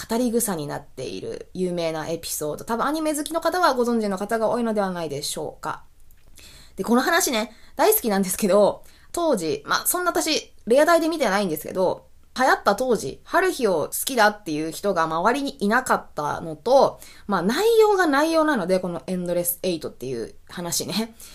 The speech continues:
今まで一回もこう、周りの人とか、なんかネット上でさえ、これについて語ったことはないんですね。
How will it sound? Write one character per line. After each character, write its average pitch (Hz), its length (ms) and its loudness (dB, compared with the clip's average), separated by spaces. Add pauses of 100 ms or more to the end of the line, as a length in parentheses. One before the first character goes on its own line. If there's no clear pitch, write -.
(120)
今 277 120 2
ま 403 120 4
で - 120 -4
一 190 140 -6 (120)
回 339 240 2
も 302 200 0
こ 285 240 6
う、 - 20 4
周 254 360 4
り - 40 -2
の 277 100 0
人 277 140 -4
と 196 120 -4
か、 175 240 2
な 165 100 -4
ん 160 40 -8
か 165 100 -6
ネ 226 100 4
ッ 247 80 0
ト 392 180 4
上 392 220 4
で 370 240 -2
さ 311 280 4
え、 185 360 2 (300)
こ 160 240 -6
れ 214 120 -2
に 294 200 0
つ 320 180 0
い 262 100 -2
て 196 120 -2
語 214 180 -2
っ 247 140 -4
た 269 100 2
こ 254 100 2
と 247 120 0
は - 280 2
な 220 280 -2
い 196 180 -2
ん 147 160 -6
で - 60 -8
す - 320 0
ね。 - 260 -8